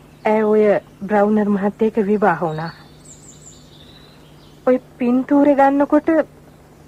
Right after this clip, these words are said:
ඔහු සේවය කළේ දකුණු ඇමරිකානු නැව් සේවයේ. ඒත් ඇයට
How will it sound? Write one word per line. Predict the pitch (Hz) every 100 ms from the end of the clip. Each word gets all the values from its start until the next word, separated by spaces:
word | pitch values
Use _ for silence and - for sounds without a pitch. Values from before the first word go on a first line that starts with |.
| -
ඔහු | 226 240
සේවය | - 220 220 233
කළේ | 254 254 262 185
දකුණු | 165 190 269 269
ඇමරිකානු | 247 233 208 208 185
නැව් | 170 156 143
සේවයේ. | - 165 196 175 - - - - - - - - - - - - - - - - - - - - -
ඒත් | 214 214 - - - - - - - - - - - - - -
ඇයට | 208 214 214